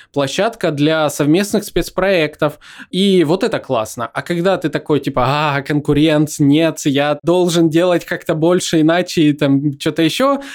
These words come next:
это не сработает. Это, ну, даже это неправильно, наверное, как-то. Александр, хочу тебе вот такой вопрос задать. Э, смотри, подкасты мы с тобой уже давно ведем и, в принципе, можем как-то,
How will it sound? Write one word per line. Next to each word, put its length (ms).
это 220
не 120
сработает. 580
Это, 500
ну, 300
даже 360
это 160
неправильно, 520
наверное, 420
как-то. 340
Александр, 500
хочу 540
тебе 380
вот 140
такой 160
вопрос 360
задать. 420
Э, 160
смотри, 400
подкасты 520
мы 140
с 60
тобой 240
уже 160
давно 300
ведем 380
и, 40
в 160
принципе, 540
можем 360
как-то, 720